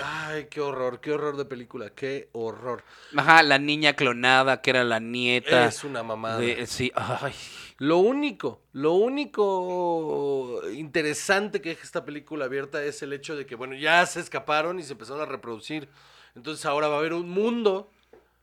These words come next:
Speaker 1: en el que tenemos que convivir con esto.
Speaker 2: Ajá.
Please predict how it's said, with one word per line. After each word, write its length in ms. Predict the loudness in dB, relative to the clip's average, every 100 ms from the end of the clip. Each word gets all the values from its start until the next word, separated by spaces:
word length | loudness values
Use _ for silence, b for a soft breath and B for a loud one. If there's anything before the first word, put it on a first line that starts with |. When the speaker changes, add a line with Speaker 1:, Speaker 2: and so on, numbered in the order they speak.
| _
Speaker 1:
en 140 | -14 -12
el 120 | -10
que 80 | -10
tenemos 440 | -6 -4 -4 -6
que 100 | -8
convivir 400 | -10 -6 -4 -6
con 200 | -6 -8
esto. 300 | -8 -12 -14 -14
Speaker 2:
Ajá. 360 | 0 8 8